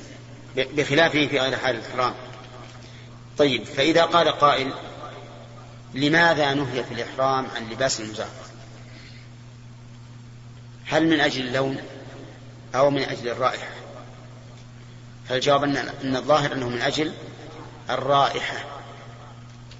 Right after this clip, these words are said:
وأما اللون فقال المؤلف: "باب الثوب الأحمر"، فأتى بعد أن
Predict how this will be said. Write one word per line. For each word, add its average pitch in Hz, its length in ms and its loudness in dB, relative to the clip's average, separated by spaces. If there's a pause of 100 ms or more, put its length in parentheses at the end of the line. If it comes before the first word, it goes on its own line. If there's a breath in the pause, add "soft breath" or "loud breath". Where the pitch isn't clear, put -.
(240)
وأما 143 800 4
اللون 160 480 6 (140)
فقال 143 280 4
المؤلف: 156 600 2 (640)
"باب 147 420 6
الثوب 143 640 2
الأحمر"، 131 680 0 (1400)
فأتى 131 340 4
بعد 123 260 0 (720)
أن 127 260 0